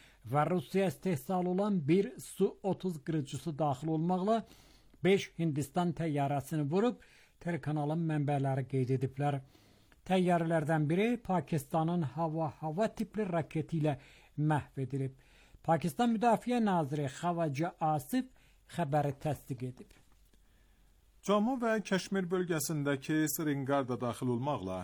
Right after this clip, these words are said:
Speaker 2: Hindistanın ən azı on səkkiz hava limanı bölgədəki vəziyyətlə əlaqədar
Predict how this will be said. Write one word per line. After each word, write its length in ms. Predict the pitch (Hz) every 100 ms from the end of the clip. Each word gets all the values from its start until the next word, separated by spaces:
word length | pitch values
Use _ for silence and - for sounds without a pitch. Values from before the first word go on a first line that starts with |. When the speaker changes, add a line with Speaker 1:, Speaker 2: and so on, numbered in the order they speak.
| 87
Speaker 2:
Hindistanın 560 | 127 127 - 143 156 160
ən 140 | 156 147
azı 220 | 139 143
on 160 | 143 139
səkkiz 480 | 135 135 - 143 -
hava 260 | 139 131 135
limanı 480 | 131 127 117 117 131 131 - - - -
bölgədəki 560 | 123 131 151 156 - 190
vəziyyətlə 640 | 170 151 160 165 160 151 143 143
əlaqədar 600 | 139 127 127 131 135